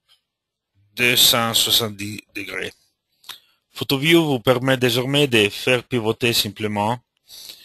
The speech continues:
une photométrie autour des axes horizontaux, puis l'enregistrer comme un nouveau fichier. Avec cette nouvelle fonctionnalité, complète la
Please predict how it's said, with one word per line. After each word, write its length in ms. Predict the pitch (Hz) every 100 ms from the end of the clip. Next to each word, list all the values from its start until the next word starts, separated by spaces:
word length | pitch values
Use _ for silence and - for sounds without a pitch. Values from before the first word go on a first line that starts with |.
| - -
une 140 | 113
photométrie 840 | - 110 107 101 - 117 123 147
autour 380 | 139 - 123 113
des 240 | 101 104 110
axes 400 | 101 - - 123
horizontaux, 800 | 107 104 101 101 - 101 127 160 _ _ _ - - - - - _ _ _ _ _ _ _ _ _ _ _ -
puis 220 | 143 156
l'enregistrer 680 | 127 120 120 156 151 127 135
comme 200 | 135 110
un 100 | 107
nouveau 280 | 110 101
fichier. 520 | 98 - 92 - 87 - _ _ _ _ _ _ _ _ _ _ _ _ _ _ _ _ - - - - _ -
Avec 260 | 117 120
cette 200 | - 135
nouvelle 300 | 131 123 123
fonctionnalité, 840 | 117 120 110 - 117 117 151 - 170
complète 500 | - 117 110 131 -
la 280 | 113 104 98